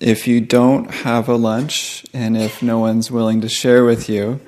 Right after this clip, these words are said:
uh, we do have directions to the Woodacre Deli in the foyer. Um,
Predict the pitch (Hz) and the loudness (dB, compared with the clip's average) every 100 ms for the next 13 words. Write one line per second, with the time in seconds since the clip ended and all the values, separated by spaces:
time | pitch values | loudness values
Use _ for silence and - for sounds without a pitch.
0 | - - - - - - 104 104 104 113 | -20 -20 -20 -20 -8 -2 0 2 0 0
1 | 110 120 117 120 113 110 - 113 104 - | 0 -2 -4 -2 -2 -2 -2 -2 -2 -4
2 | 113 107 - 110 107 110 110 107 107 107 | -6 -6 -6 -6 -4 -2 -2 -2 -4 -8
3 | 107 107 104 104 104 131 - 107 - 110 | -6 -6 -6 -6 -10 -12 -8 -8 -6 -6
4 | 101 101 127 175 - _ _ _ _ - | -4 -4 -6 -10 -20 _ _ _ _ -20
5 | - - - - _ - 110 101 104 - | -20 -20 -20 -20 _ -10 -6 -6 -6 -8
6 | 104 113 | -8 -12